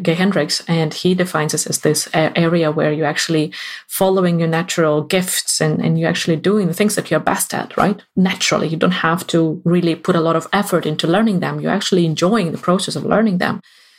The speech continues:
And I, I extend this definition a bit more to, to say that this is a flow of living. And the thing is that when you find this zone of yours, the zone of genius,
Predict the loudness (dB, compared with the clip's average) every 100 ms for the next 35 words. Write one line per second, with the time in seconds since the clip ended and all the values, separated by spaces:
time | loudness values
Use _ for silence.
0 | _ _ 0 2 2 0 -2 -8 _ _
1 | _ -2 0 0 0 0 -2 -4 0 0
2 | 0 -2 -2 -2 0 0 0 0 0 2
3 | 0 0 -2 -2 -6 -14 -6 -2 0 0
4 | -2 0 0 0 -2 0 -2 -4 0 0
5 | 2 0 -4 -2 -2 0 -4 -8 -16 _
6 | _ _ _ _ _ 0 2 2 2 2
7 | 0 0 0 2 0 -2 0 0 0 -2
8 | 0 0 0 2 0 -2 -8 -10 -6 -4
9 | 0 0 2 0 -4 0 2 2 -2 -4